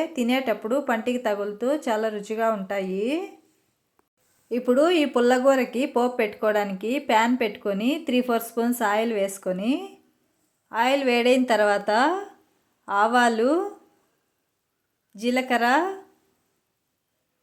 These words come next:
దంచి పెట్టుకున్న వెల్లుల్లి రెబ్బలు, ఎండుమిరపకాయలు, కరివేపాకు వేసుకొని కొద్దిగా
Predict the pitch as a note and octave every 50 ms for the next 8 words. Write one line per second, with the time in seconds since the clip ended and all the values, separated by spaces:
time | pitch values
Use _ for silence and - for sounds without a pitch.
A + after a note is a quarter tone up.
0 | _ _ _ _ _ G3+ A#3 A#3+ A#3+ B3+ - C#4 C#4 B3+ B3+ - - A#3+ A3 G#3+
1 | A#3+ B3+ C#4 C4+ B3+ A3+ A3+ A#3 A#3+ A#3+ A#3 G#3+ G#3+ G#3 G3 F#3+ G3 G3 G3+ G#3
2 | A#3 C4 D#4 F4 F#4+ F#4+ - - _ _ _ _ _ _ _ _ _ _ _ _
3 | _ _ _ _ _ _ _ _ _ _ _ _ _ _ _ A3 A3+ A#3 A#3 B3+
4 | B3+ B3+ B3+ B3 B3 B3 B3 B3 A#3 A3 A3 G#3+ G#3+ G#3+ G#3+ A#3 C4 D4+ E4+ F#4+
5 | G4+ - - _ _ _ _ _ _ _ _ _ _ _ _ _ _ _ _ _
6 | _ _ _ _ _ _ _ _ - A#3+ A#3 A3+ A#3+ C4 C4+ C4+ C4+ C4+ B3 A#3
7 | A#3 A#3 - B3 B3+ C4 B3+ A3+ G#3+ G#3 G#3 - - G#3 G3+ G3 G#3 A#3 C#4+ F4
8 | G4+ G#4 G#4 - _ _ _ _ _ _ _ _ _ _ _ _ _ _ _ _
9 | _ _ _ _ _ _ _ _ _ _ _ _ _ _ _ _ _ _ _ _
10 | _ _ _ _ _ _ _ _ A#3+ A#3 A3+ A3 B3 A3+ B3 B3+